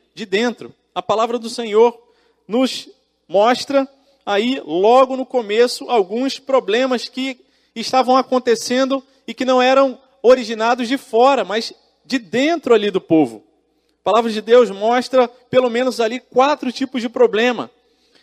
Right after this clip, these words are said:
No versículo número dois, diz ali, "Precisamos conseguir trigo para comer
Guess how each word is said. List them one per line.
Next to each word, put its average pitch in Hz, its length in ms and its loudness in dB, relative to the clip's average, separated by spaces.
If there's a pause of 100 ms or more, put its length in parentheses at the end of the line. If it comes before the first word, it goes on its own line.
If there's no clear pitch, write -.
(120)
No 202 80 -2
versículo 269 760 -2
número 233 300 2
dois, 233 640 2 (800)
diz 247 280 -2
ali, 233 360 0 (460)
"Precisamos 247 500 -2
conseguir 226 480 -4 (120)
trigo 277 340 0
para 269 240 2 (340)
comer 226 480 2